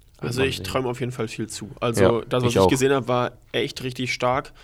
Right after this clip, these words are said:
Speaker 2: Klar, man sollte jetzt Regionalliga nicht mit der Bundesliga vergleichen, aber er hat da schon überragende Spiele gemacht und auch mit einer Abgezocktheit und einer, ähm, Ruhe
Speaker 1: Ja.
Speaker 2: für seine, ich glaub, der ist jetzt einundzwanzig,
Speaker 1: Ja.
Speaker 2: ähm,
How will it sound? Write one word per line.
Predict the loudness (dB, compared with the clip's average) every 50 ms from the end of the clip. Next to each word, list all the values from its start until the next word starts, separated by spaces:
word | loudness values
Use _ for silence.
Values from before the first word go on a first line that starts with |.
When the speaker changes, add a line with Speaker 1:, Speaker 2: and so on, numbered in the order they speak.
| -20 -20 -20 -20 -20 -18
Speaker 2:
Klar, | -10 -6 -4 -2 0 0 -2
man | -2 -4 -6 -6 -8 -12 -14 -16 -14
sollte | -8 -6 -6 -4 -4 -6
jetzt | -8 -8 -6
Regionalliga | -6 -4 -2 0 2 2 2 4 2 2
nicht | 0 0 -2
mit | -2 -2
der | 0 2
Bundesliga | 2 2 2 2 2 4 4 4
vergleichen, | 6 4 4 6 6 6 6 6 4 0 -8 -10 -12 -18 -20 -20 -20 -20 -18 -8
aber | -4 -4 -2 0 0 2 2 2 2
er | 2 0
hat | 0 0
da | -2
schon | -2 -4 -4 -4
überragende | -4 -4 -2 -2 0 0 0 -2
Spiele | -4 -4 -4 -4 -2 -2
gemacht | -2 0 0 0 -2 -4 -6 -12 -20 -20 -20 -20 -20 -20 _ _
und | -6 -4 -2 0
auch | 0 0 0
mit | -2 -2 -2
einer | -2 -4
Abgezocktheit | -6 -6 -8 -8 -6 -4 -4 -4 -4 -4 -2 0 0 0 0 -2
und | -6 -6 -6 -8 -8 -6
einer, | -6 -4 -4 -2 -4 -4
ähm, | -4 -4 -4
Ruhe | -4 -2 0 0 2 4 4 4 2 2 0
Speaker 1:
Ja. | 0 2 2 0
Speaker 2:
für | 0 -2
seine, | -2 0 0 0
ich | -2 -2
glaub, | -2 -4
der | -2 -4
ist | -6 -6
jetzt | -8 -10 -8
einundzwanzig, | -8 -8 -8 -8 -8 -8 -8 -8 -6 -6 -6 -6 -6 -8 -10 -16 -20 -20 -16 -10
Speaker 1:
Ja. | -8 -8 -8 -8 -6 -2
Speaker 2:
ähm, | 0 2 2 2 2 0 0 -2 -2 -4 -4 -4 -6 -8 -10